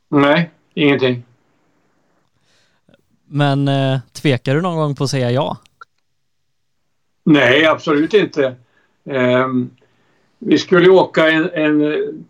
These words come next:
Speaker 1: provtävling i alla fall. Så att vi åkte i Motala, någonting som heter T-turen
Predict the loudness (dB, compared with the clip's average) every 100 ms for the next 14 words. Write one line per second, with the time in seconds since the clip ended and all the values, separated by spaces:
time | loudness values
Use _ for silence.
0 | -10 4 4 4 0 0 2 2 2 2
1 | 0 2 0 0 -6 -16 -6 -4 -4 _
2 | -20 -6 0 2 2 -2 -2 2 2 4
3 | 4 4 2 2 2 2 2 4 4 2
4 | 2 0 0 -2 -4 -6 0 0 2 2
5 | 4 4 0 -4